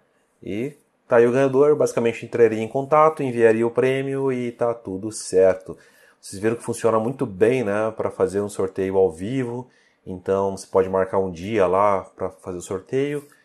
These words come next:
E aí no dia filma a tela aí do, do P C ou,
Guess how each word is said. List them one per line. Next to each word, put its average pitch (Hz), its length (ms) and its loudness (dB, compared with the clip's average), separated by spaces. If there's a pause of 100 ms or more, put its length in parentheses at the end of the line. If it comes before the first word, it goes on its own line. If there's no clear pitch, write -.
(440)
E 110 80 -2
aí 110 80 4
no 107 100 -4
dia 107 220 2
filma 110 540 -2
a 92 40 0
tela 101 400 0
aí 95 120 0
do, 90 260 -8
do 90 80 -18
P 90 140 -14
C 95 640 -4
ou, 87 180 -8